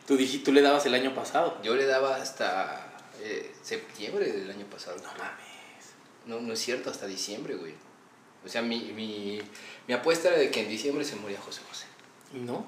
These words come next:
Speaker 2: Y no, güey, aguantó otro año más.
Speaker 1: Está bien, está bien. Ya estaba muy mal, güey.
Speaker 2: Sí, güey, ya, o sea, ya, ya, ni el señor ya hablaba, señor, ya.
Speaker 1: Sí, no, ya ni hablaba, ya, ya.
Speaker 2: Pero,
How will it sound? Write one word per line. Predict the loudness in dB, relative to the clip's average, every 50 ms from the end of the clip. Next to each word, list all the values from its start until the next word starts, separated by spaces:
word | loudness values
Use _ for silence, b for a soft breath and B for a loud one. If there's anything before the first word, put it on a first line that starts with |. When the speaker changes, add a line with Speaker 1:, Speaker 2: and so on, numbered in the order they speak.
| -12 -16
Speaker 2:
Y | -14 -12
no, | -12 -10
güey, | -8 -6 -6 -4 -4
aguantó | -4 -6 -8 -8 -10 -10 -10 -10
otro | -10 -8 -10 -10
año | -8 -10 -10
más. | -12 -12 -14 -14 -16 -18 -20 -20 -20 -20 -20 -20 -20 -20 -20 -20 -20 b b b b b b b
Speaker 1:
Está | b -2 0 2
bien, | 2 2 2 0 -2
está | -4 -4 -2
bien. | 0 0 0 0 -2 -2 -4 -10 -12 -16 -20 -20 B B B B B B B
Ya | 2
estaba | 6 10 10 10 10 8
muy | 2 0
mal, | -2 -4 -4 -4
güey. | -8 B B B B B B B
Speaker 2:
Sí, | -4 0 2 2 4 4 2 2
güey, | 0 2 2
ya, | 4 4 4 2
o | 2
sea, | 2 0
ya, | 2 2 2 2 2
ya, | 2 2 2 2 2 0
ni | 0 0 0
el | 0 0
señor | -2 -2 -2 0 -2 0 0
ya | 2 2 2
hablaba, | 2 2 -2 -2 -2 -2 -4
señor, | -6 -6 -8 -6 -8 -8 -6 -2
ya. | 4
Speaker 1:
Sí, | 6 6 6 6
no, | 4 2
ya | 2 2 0
ni | 0 0 0
hablaba, | 2 4 6 6 6 6 4 2
ya, | 0 -2 -2 -2 -2
ya. | -2 -4 -4 -6 -8 -10 -14 -20 -20 -20 -20 B B B B B B B B B B B B 0
Speaker 2:
Pero, | 4 4 6 6 6 6 4 2 2 0 -2 -6 -6